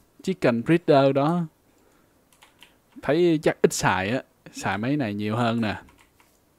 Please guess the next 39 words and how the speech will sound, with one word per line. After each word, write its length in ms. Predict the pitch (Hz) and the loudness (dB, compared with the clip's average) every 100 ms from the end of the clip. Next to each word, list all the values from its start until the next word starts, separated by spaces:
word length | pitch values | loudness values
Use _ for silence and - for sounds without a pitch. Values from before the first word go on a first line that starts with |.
| _ _ _ _ _ - _ _ | _ _ _ _ _ -20 _ _
Ta 120 | 117 | -4
sẽ 140 | 113 123 | -2 0
có 160 | 143 | 0
con 220 | 143 117 | 0 0
màu 160 | 113 98 | 0 -2
vàng 320 | 101 101 95 | -2 -2 -4
ở 80 | 104 | -2
đây. 260 | 123 113 104 _ _ - - - - - | 0 -2 -4 _ _ -20 -20 -20 -14 -4
Giờ 120 | 110 | 0
con 220 | 143 143 | 4 4
màu 140 | 127 | 4
vàng 280 | 117 123 120 | 4 2 4
lai 180 | 131 139 | 4 4
với 100 | 156 | 4
con 220 | 160 139 | 4 4
màu 140 | 131 107 | 4 2
đỏ 240 | 101 143 | 4 4
ra 180 | 156 135 | 4 2
được 200 | 113 - | 0 2
con 240 | 127 127 | 0 2
gì 100 | 117 | -2
không? 200 | 117 131 - - _ _ _ _ _ _ _ _ _ - | -2 -2 -4 -20 _ _ _ _ _ _ _ _ _ -6
Chúng 60 | |
ta 60 | 139 | -2
hãy 160 | 123 | -2
coi 160 | 127 135 | 2 2
thử 240 | - 107 139 | 2 -2 2
coi 200 | 139 123 | 4 4
Red 220 | 127 165 - | 2 0 -2
Chicken 540 | 165 - 117 101 95 - _ _ - _ _ _ - - - | -8 -2 0 0 -8 -14 _ _ -20 _ _ _ -20 -16 -2
nó 140 | 147 | -2
sẽ 160 | 147 147 | 2 2
ra 180 | 131 123 | 2 2
con 160 | 127 123 | 0 -2
màu 140 | 107 | -4
cam 340 | - 127 120 | -2 0 0
chăng? 220 | 120 127 120 - _ _ - _ _ _ _ _ _ _ - _ | 0 -2 -4 -12 _ _ -20 _ _ _ _ _ _ _ -20 _
Kiểm 200 | - 101 | -8 -6
tra. 400 | 127 127 117 110 | -2 0 0 -4